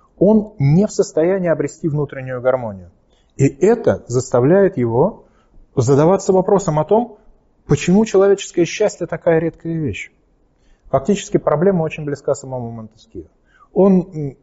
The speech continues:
он очень экзистенциальный мыслитель. То есть мы его иногда воспринимаем весьма и весьма узко. На самом деле он не таков,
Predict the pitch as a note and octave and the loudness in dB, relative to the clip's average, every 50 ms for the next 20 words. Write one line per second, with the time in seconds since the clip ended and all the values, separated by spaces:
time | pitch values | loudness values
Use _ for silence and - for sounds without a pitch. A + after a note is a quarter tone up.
0 | _ - F3+ F3+ F3+ F#3 - - - A#3 A#3 - - B3 A#3+ A3+ - _ _ _ | _ 0 2 2 0 -2 -4 -4 -2 -2 -2 -2 -2 -2 -4 -4 -6 _ _ _
1 | _ _ _ _ _ _ _ _ _ _ _ _ _ F#3+ E3+ E3 G3 F3 - - | _ _ _ _ _ _ _ _ _ _ _ _ _ 2 2 4 2 2 0 0
2 | F#3+ F3+ - G3+ F#3+ D#3+ C3+ A2+ A2 G#2+ - - F#2 - - _ _ _ _ _ | 0 0 2 4 4 4 2 2 0 -2 -6 -10 -14 -14 -16 _ _ _ _ _
3 | _ _ _ _ _ _ _ _ - E3+ E3 E3+ E3+ E3 E3+ - - - - - | _ _ _ _ _ _ _ _ 0 2 4 4 4 4 0 -4 -14 -14 -6 0
4 | C#3+ D#3 E3+ F3+ G3 G#3 G#3 G3+ G3+ G3 G3+ G3 G3 F#3+ F3 - - - - _ | 2 4 4 4 4 4 4 4 4 4 4 4 4 4 2 0 -4 -16 -8 _
5 | - D#3+ E3 F3 F3 G3 G3+ F#3+ F#3 - - - F3 F3 F3 F3 E3+ E3+ E3 D#3+ | 0 2 2 2 4 4 4 4 2 0 -2 -4 -4 -2 -2 -2 -2 0 -2 -2
6 | D#3 D3 - _ _ _ _ _ - F#3 E3 D#3+ D#3+ - F3 D#3+ D3+ C#3 C#3 C3+ | -4 -6 -12 _ _ _ _ _ -2 0 0 0 2 2 2 2 4 4 2 2
7 | - D3 C#3 C3+ B2 G#2 G2+ - - - G2 - _ _ - C#3 C#3 C3+ - F3+ | 0 -2 -2 -2 -2 -4 -6 -10 -16 -20 -20 -20 _ _ -6 -4 -4 -4 -2 -2
8 | F3 E3+ E3 D#3 D#3+ D#3 D3 C#3+ - D#3 D3 D3 C#3+ C#3 - D#3+ - G#3+ G3+ - | -4 -2 -2 0 0 2 2 2 2 2 0 -2 -4 -6 -8 -4 -2 -2 -2 -2